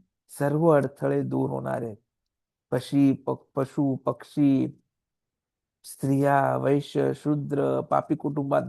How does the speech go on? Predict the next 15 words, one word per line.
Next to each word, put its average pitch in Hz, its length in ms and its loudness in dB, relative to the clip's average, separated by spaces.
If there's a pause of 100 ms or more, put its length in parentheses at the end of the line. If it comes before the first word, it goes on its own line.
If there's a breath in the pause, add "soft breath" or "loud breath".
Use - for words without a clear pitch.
जन्मलेले 135 680 -2 (500)
सर्व 202 480 4 (880)
जर 151 80 6
कृष्णाच्या 151 600 0
शुद्ध 147 320 -2
भक्तांची 147 600 -4
शरण 143 400 -2
घेऊन 143 200 -2
सेवा 143 300 0
करतील, 214 560 0 (540)
तर 135 40 -4
ते 135 140 -4
परिपूर्णता 135 720 0
प्राप्त 123 440 -2
करतात. 113 360 -12